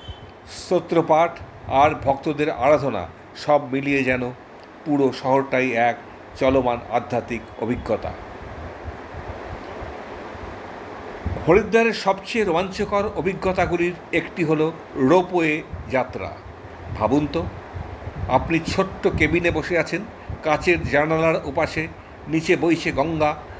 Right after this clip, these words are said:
দূরে হরিদ্বার শহরটা সোনালি আলোয় ঝলমল করছে, চারপাশে সবুজ পাহাড়,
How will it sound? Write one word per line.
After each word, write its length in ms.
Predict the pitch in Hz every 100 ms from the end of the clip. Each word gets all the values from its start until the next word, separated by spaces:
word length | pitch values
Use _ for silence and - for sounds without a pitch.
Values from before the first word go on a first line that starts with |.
| - -
দূরে 220 | 143 160
হরিদ্বার 400 | 135 160 160 165
শহরটা 540 | 156 165 160 156 156 165 - - -
সোনালি 600 | - - 165 160 160 156 160 - -
আলোয় 360 | 127 156 151 151
ঝলমল 480 | - 139 147 143 139 143
করছে, 400 | 127 - 92 92 - - - -
চারপাশে 500 | 143 143 143 139 131
সবুজ 380 | - 143 147 -
পাহাড়, 280 | 143 139 147